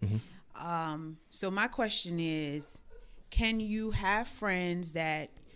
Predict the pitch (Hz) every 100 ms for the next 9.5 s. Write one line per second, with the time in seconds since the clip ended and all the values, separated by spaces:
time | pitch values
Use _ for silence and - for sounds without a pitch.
0 | - - 185 185 170 175 190 214 226 214
1 | 180 180 185 165 160 160 170 185 185 170
2 | 160 170 170 170 165 175 - 170 143 -
3 | - 170 170 185 180 175 175 - - -
4 | 156 156 160 165 151 147 - 131 139 202
5 | 233 233 233 226 - - - - - -
6 | 160 156 165 156 165 185 233 220 196 202
7 | 190 202 196 196 175 156 147 143 170 156
8 | 151 151 147 147 170 196 196 180 170 160
9 | 165 170 160 160 160